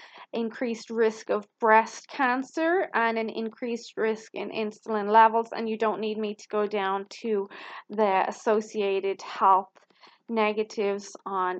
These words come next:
insulin. And then there's Provera. This drug is a progesterone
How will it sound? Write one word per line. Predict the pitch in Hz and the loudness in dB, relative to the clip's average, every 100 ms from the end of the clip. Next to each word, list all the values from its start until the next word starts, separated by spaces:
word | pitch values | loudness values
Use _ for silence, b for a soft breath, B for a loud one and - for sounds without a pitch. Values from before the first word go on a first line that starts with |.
| - | -2
insulin. | 311 302 226 - 202 - _ _ _ _ _ - - | -2 0 -2 -4 -8 -16 _ _ _ _ _ -20 -4
And | 269 233 | -2 6
then | 285 370 | 8 10
there's | 466 466 - | 10 10 8
Provera. | - 277 233 208 214 233 247 - - - B B B B | 8 10 10 10 10 10 10 6 0 -8 B B B B
This | 226 359 427 - | 6 6 6 0
drug | - 269 254 247 240 - 202 | 0 8 10 10 6 -2 0
is | 247 247 233 - | 2 2 0 -2
a | 220 | -4
progesterone | - 240 - - 220 262 - - 202 156 - | -2 -4 -4 4 8 8 6 -6 -8 -6 -10